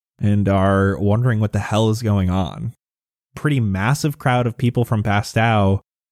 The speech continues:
has made their way over to Haven and are looking up at the Haven overlook. You help May up, and she looks at you, Xander, and, and looks at the rest of you, and then looks to them.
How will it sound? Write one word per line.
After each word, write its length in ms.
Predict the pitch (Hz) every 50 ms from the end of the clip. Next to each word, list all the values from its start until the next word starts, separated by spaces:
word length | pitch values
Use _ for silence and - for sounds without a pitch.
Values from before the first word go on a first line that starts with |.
| _ _ _ _ _
has 280 | - 104 101 98 - -
made 240 | 107 110 127 131 -
their 160 | 127 127 123
way 180 | 123 123 120
over 200 | 117 120 123 135
to 100 | 127 123
Haven 380 | 123 143 170 190 156 143 127 131
and 120 | 120 107
are 120 | 113 110 110
looking 360 | 110 117 113 - 127 117 107 - -
up 280 | 127 117 110 - - -
at 140 | 95 92 -
the 80 | 110
Haven 400 | 104 110 107 95 92 98 95 95 - -
overlook. 640 | 127 139 139 127 120 104 95 78 - - - - _ _ _ _ _ _ _ _ _ _ _ _ _ _ _ _ _ _ _ _ _
You 160 | - 98 98
help 240 | 101 - 117 110 -
May 180 | 113 107 104 117
up, 220 | 127 131 120 -
and 120 | 110 98 -
she 300 | - 107 101 101 104 104
looks 340 | - 101 110 120 - -
at 100 | - 113
you, 280 | - 117 123 135 147 143
Xander, 500 | 131 120 127 120 117 117 120 117 113 113
and, 240 | 110 104 107 104 98
and 220 | 80 92 98 104
looks 460 | 117 120 120 - - - - - - - _ _ _
at 120 | - 135 -
the 80 | -
rest 260 | 117 147 170 151 - -
of 80 | 135
you, 160 | 139 139 143
and 100 | 143 131
then 160 | 123 117 113 113
looks 220 | 123 131 - -
to 120 | - - 107
them. 380 | - 131 143 143 135 131 123